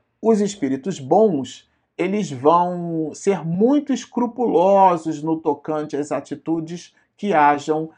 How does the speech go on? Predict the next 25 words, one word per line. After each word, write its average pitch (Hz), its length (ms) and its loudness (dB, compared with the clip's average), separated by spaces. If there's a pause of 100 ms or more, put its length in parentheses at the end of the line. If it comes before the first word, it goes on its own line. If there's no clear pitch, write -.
(240)
é, 139 440 0
de 139 160 -2
aconselhar. 151 840 -2
Ou 247 140 0
seja, 151 320 -4
não 302 240 0
vão 214 320 2
produzir 170 720 -4
conselhos 156 880 -4
à 175 200 0
torto 165 680 -6 (220)
e 160 100 0
à 156 160 2
direito. 123 640 -4
É 170 80 -2
o 220 160 0
escrúpulo, 214 800 2
é 151 80 6
aquela 196 420 -2 (160)
pulcritude 208 960 0 (320)
que 415 140 4
nós, 262 460 2
inclusive, 208 640 0
deveríamos 151 720 -2
ter 196 240 -4